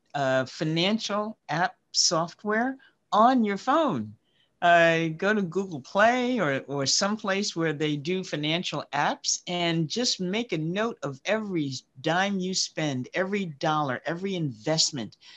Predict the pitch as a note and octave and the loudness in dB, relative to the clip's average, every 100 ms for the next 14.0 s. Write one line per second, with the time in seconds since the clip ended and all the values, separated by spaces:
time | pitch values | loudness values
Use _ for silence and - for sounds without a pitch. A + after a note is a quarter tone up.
0 | - - G3 G3 F3+ E3 G3+ - F#3 F#3+ | -10 0 2 4 2 2 -2 -2 -2 -2
1 | F#3 F3+ F3 D3+ - - F3 A3+ - A#3 | -4 -4 -6 -2 -4 -2 -2 -4 -6 -6
2 | A#3 - - A3 D4+ - B2 A2 - D#3+ | -4 -6 -4 -4 -4 -4 -6 -6 -10 -4
3 | D#3 D3+ D3+ D3 - - - C4 - B3+ | 0 2 0 -4 -14 -12 -4 -4 -2 -2
4 | A#3 - G3+ G3+ A3+ G#3+ D#3+ G3 G3 F#3+ | -2 -4 -8 -4 -4 -4 -4 -4 -2 -4
5 | E3+ - F3+ F3 C#3 B2+ - D3 C3 D#3+ | -6 -4 -2 -2 -4 -10 -6 -8 -4 -4
6 | D#3+ D#3+ A#2+ D3+ C#3+ C#3+ C3+ B2+ C3 - | -2 -4 -4 -2 -2 -2 -4 -6 -10 -4
7 | G3 G#3 G#3 - - - C3 B2+ A#2+ - | -2 -2 0 -4 -4 -6 -4 -2 -4 -6
8 | - D#3 D3+ D3+ C#3 A#2+ C3+ C3+ C3+ C3 | -4 -4 -4 -6 -6 -6 -4 -4 -2 -2
9 | A2 G2+ - A#2+ A#2 - - _ D3 D3 | -2 -4 -4 -4 -4 -8 -20 _ -6 -2
10 | E3 D#3 - A#3+ G3+ D3 B2 A2+ - - | -2 -2 2 2 2 0 -4 -4 -8 -6
11 | C#3 D3 D#3 F3+ G#3+ C4 A3 C3+ B2 B2 | -4 0 0 0 0 0 0 0 -2 -4
12 | - _ _ - E3+ E3 E3+ E3 C#3+ C3 | -12 _ _ -2 -2 -2 -4 -4 -2 -4
13 | C3 - C#3 C3 A#2+ A2 G#2+ - F#2+ | -4 -8 -6 -6 -4 -4 -6 -10 -18